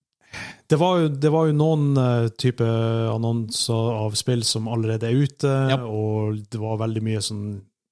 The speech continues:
Speaker 1: det virket som de hadde, det virket som de liksom delte absolutt alt de hadde, liksom.
Speaker 2: De delte mye. Men her,
Speaker 1: Si.
Speaker 2: egentlig, sånn som er fint her i forhold til noen andre, sånn som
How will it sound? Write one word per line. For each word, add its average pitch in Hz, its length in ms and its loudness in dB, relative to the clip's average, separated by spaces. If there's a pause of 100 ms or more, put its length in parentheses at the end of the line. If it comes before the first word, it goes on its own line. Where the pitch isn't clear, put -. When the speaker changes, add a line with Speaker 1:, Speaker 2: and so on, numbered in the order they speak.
(480)
Speaker 1:
det 135 80 -4
virket 151 180 0
som 151 140 2
de 117 240 0
hadde, 123 400 -4
det 135 160 0
virket 160 280 2
som 175 120 2
de 127 120 0
liksom 113 280 -2
delte 123 340 -2 (280)
absolutt - 600 -4
alt - 220 -6
de 101 100 -8
hadde, 98 400 -6
liksom. 104 320 -4
Speaker 2:
De 170 80 6
delte 170 200 4
mye. 139 260 6
Men 175 220 4
her, 160 120 2 (240)
Speaker 1:
Si. 120 140 -8
Speaker 2:
egentlig, 208 320 4
sånn - 260 2
som 190 80 4
er 156 40 2
fint 175 240 4
her 143 120 6
i 123 40 4
forhold 135 180 2
til 131 80 4
noen 156 340 6
andre, 139 380 2
sånn 143 160 4
som 120 220 0